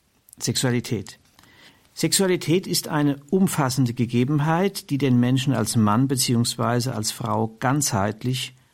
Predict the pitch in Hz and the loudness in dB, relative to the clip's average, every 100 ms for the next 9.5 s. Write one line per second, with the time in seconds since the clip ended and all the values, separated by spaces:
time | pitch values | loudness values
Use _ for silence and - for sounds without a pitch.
0 | _ - 120 - 104 87 - _ _ _ | _ -8 -6 -4 -4 -6 -18 _ _ _
1 | _ _ _ _ _ _ _ - 160 156 | _ _ _ _ _ _ _ -2 0 2
2 | 202 175 - 127 - 135 170 170 135 - | 0 -2 -2 -2 2 2 2 0 -2 -2
3 | 127 - 139 127 - 139 - 151 151 143 | -2 0 -2 -2 -2 -4 -2 0 2 0
4 | 131 123 - 117 123 131 151 135 - 139 | -2 -2 0 2 2 2 0 -2 0 0
5 | 151 - 160 160 - _ - 120 104 113 | 0 0 0 -2 -6 _ -4 -2 0 -2
6 | 113 139 143 - - 131 127 120 - - | -2 -6 -6 -16 -6 -4 -2 -6 -8 -12
7 | _ _ _ _ _ _ _ _ _ 139 | _ _ _ _ _ _ _ _ _ 0
8 | 143 131 110 - 110 131 131 147 143 120 | 2 0 -2 -2 2 2 2 0 0 2
9 | 113 127 160 - - | 4 4 2 -6 -10